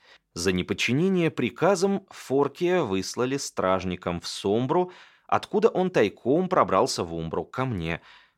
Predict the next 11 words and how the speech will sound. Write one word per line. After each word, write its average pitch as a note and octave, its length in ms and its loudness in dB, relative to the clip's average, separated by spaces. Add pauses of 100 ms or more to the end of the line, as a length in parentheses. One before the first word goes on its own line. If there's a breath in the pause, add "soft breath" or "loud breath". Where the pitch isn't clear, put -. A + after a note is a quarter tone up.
(120)
влюблённой G#2 840 -2
устрице, - 720 -8 (460 soft breath)
умоляя, A#2 600 4
чтобы G#2 300 0
я G2 140 2
поговорила F2 540 -2
с - 120 -6
отцом, A#2 720 2 (400 soft breath)
облегчила B2 720 2
страдания G2 680 2
несчастного. F#2+ 840 0